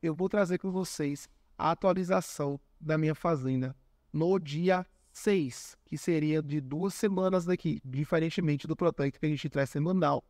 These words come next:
porque já tem um conhecimento ma-, maior nele, tá? Então, a gente vai trazer daqui a duas semanas. É, isso não é uma dica de investimento, tá? Eu tenho que deixar isso bem claro no YouTube.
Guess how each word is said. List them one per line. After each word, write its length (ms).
porque 320
já 160
tem 160
um 40
conhecimento 540
ma-, 240
maior 420
nele, 360
tá? 200
Então, 260
a 40
gente 100
vai 100
trazer 220
daqui 220
a 40
duas 220
semanas. 540
É, 220
isso 260
não 220
é 60
uma 180
dica 260
de 140
investimento, 720
tá? 240
Eu 100
tenho 120
que 80
deixar 260
isso 140
bem 140
claro 300
no 80
YouTube. 460